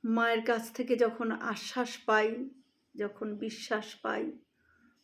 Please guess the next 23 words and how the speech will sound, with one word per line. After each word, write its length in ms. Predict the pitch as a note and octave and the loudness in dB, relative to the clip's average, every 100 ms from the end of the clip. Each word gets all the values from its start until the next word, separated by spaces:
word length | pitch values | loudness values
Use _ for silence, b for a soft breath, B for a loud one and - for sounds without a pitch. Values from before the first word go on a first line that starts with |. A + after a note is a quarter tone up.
| _ A3+ | _ -2
বারবার 760 | G#3 B3 A#3+ A3 B3 A#3+ G#3+ | 4 6 6 6 8 8 6
নিজের 340 | G#3+ A3 G3+ | 4 6 4
বুকের 240 | G3 A3+ G#3+ | 4 6 6
ভেতর 320 | G#3+ G#3+ A3 | 4 2 2
যখন 320 | G#3+ G#3+ A3 | 2 0 -2
মনে 260 | G3+ G#3 G#3+ | -2 -2 -2
হয় 260 | G#3+ - | -2 -4
যে 160 | G3+ A3+ | -4 -6
না, 380 | G#3+ G#3 G3+ F3 | -4 -6 -6 -8
এটা 180 | - A2 | -6 -6
কোনো 320 | - G#3+ - | -4 -4 -4
অন্যায় 400 | - - - - | -4 -4 -4 -2
নয়, 320 | G2+ - - - | -2 -2 -8 -8
এটা 180 | A#3 A3+ | -4 -4
পাপ 460 | - A3 A3 - | 0 0 0 -4
না, 280 | A3 G#3+ - _ _ _ _ _ _ _ _ _ _ _ _ _ _ _ _ _ | -8 -8 -12 _ _ _ _ _ _ _ _ _ _ _ _ _ _ _ _ _
তখন 560 | A3 G3 - A3 G#3 G3+ - _ _ - | 2 2 -2 -2 -2 -6 -16 _ _ -4
আবার 460 | G#3 G3+ A3+ A3+ G#3+ | -2 2 2 2 -2
সেই 280 | - - G#3+ | -8 -6 -2
আগের 440 | G#3 G3 G#3 G#3 G#3+ | -2 2 2 2 0
জায়গায় 420 | G3+ F#3 F#3+ G3 G3 | -6 -4 -6 -6 -6
ফেরত 280 | G3+ - - - | -6 -6 -8 -10
যাই 340 | - D#3 - | -10 -10 -10